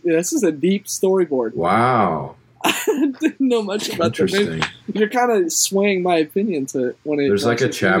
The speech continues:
Speaker 2: chapter in, in Genesis on how God created all the
Speaker 1: <laughs> Yeah,
Speaker 2: minions.
Speaker 1: yeah, yeah, yeah. It's the eighth day, dude.
Speaker 2: On the eighth day,
Speaker 1: <laughs> Yeah, the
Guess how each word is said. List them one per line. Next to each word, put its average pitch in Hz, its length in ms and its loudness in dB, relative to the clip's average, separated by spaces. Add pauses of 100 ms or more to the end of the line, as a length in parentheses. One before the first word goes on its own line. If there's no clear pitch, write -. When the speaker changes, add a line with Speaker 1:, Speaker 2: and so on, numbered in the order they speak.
Speaker 2:
chapter 98 320 2
in, 85 260 -12 (340)
in 92 180 0
Genesis 92 680 0
on 80 320 -2 (180)
how 87 140 0
God - 180 0
created - 460 2
all - 60 -2
the - 180 0
Speaker 1:
<laughs> 160 40 -6
Yeah, 226 220 2
Speaker 2:
minions. - 260 -2
Speaker 1:
yeah, 170 200 2
yeah, 180 140 2
yeah. 165 320 2
It's 165 100 4
the - 160 -2
eighth 160 200 0
day, 135 180 2
dude. 139 220 -4 (280)
Speaker 2:
On 113 160 0
the 110 80 4
eighth 151 380 0
day, 87 320 2
Speaker 1:
<laughs> - 400 0
Yeah, 196 160 2
the 196 160 0